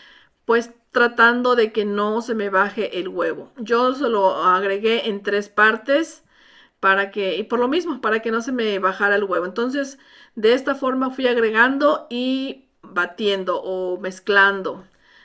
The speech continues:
De esta manera, eh, forma envolvente, con mucho cuidado. Hay que estar bien seguros de que no nos quede ningún grumito por ahí, porque sí sería muy desagradable que te quede crudo por ahí un grumo de, de harina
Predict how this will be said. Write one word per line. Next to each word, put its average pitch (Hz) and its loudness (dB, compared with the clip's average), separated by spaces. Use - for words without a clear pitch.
De 190 -2
esta 202 -4
manera, 226 2
eh, 202 -2
forma 202 -4
envolvente, 226 -2
con 208 -8
mucho 208 -10
cuidado. 240 0
Hay 208 -2
que 269 -6
estar 226 0
bien 240 2
seguros 269 0
de 202 0
que 208 -2
no 220 -2
nos 247 -4
quede 247 0
ningún 233 -2
grumito 233 -2
por 208 2
ahí, 254 0
porque 226 -2
sí 277 -6
sería 226 2
muy 220 -2
desagradable 208 0
que 190 -6
te 180 -10
quede 190 -2
crudo 202 -4
por 196 -4
ahí 185 0
un 190 -12
grumo 185 -6
de, 170 -6
de 190 4
harina 190 -2